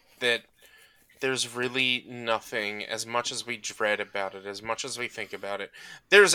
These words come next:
absolutely nothing, unfortunately, the four of us can do. There's nothing you can do. There's not, like, it's just,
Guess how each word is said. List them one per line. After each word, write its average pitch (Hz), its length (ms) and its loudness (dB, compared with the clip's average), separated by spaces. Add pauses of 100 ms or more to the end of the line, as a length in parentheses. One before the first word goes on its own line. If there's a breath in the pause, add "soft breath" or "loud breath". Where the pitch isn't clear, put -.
absolutely 143 540 6
nothing, 110 640 -2 (240)
unfortunately, 113 580 -6
the 110 120 -8
four 113 360 -4
of 101 120 -8
us 98 180 -6
can 110 160 -16
do. 98 360 -12 (360 loud breath)
There's 120 220 -4
nothing 127 400 -2
you 117 100 -8
can 117 220 -14
do. 104 380 -2 (380 loud breath)
There's 117 220 -10
not, 135 300 -2
like, 135 340 2
it's 143 240 -2
just, - 460 -4